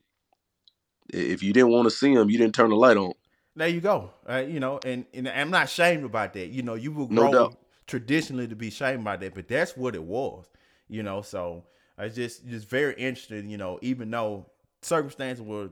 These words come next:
Speaker 2: different between, you know, you know, your father and mine, you know, mom still had to hustle. And shout out to the single moms that are still hustling, you know, um, you know,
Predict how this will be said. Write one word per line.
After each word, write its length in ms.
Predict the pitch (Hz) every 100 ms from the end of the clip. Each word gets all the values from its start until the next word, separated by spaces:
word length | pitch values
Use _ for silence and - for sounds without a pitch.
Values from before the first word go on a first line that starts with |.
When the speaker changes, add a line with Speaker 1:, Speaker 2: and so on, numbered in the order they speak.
| 101
Speaker 2:
different 360 | 127 139 117
between, 440 | 101 - 113 104 104
you 80 | 104
know, 400 | 95 92 92 - _ _ _ _
you 100 | 101
know, 160 | 90
your 200 | 92 113
father 380 | 117 120 113 107
and 80 | 101
mine, 480 | 113 120 110 101 95 _ 110
you 80 | 101
know, 180 | 90 - _ _ -
mom 340 | 113 123 120
still 320 | 104 - 123 110
had 220 | 117 104
to 80 | 104
hustle. 240 | 113 95
And 60 | 85
shout 240 | 147 135
out 180 | 139 -
to 80 | 110
the 80 |
single 280 | 95 120 110
moms 300 | 101 101 95
that 120 | 95
are 40 | 90
still 360 | - 104 98 92
hustling, 400 | 104 - 76 92
you 100 | 98
know, 280 | 95 95 - _ _ _
um, 360 | 87 87 87 82
you 120 | 107
know, 260 | 98 87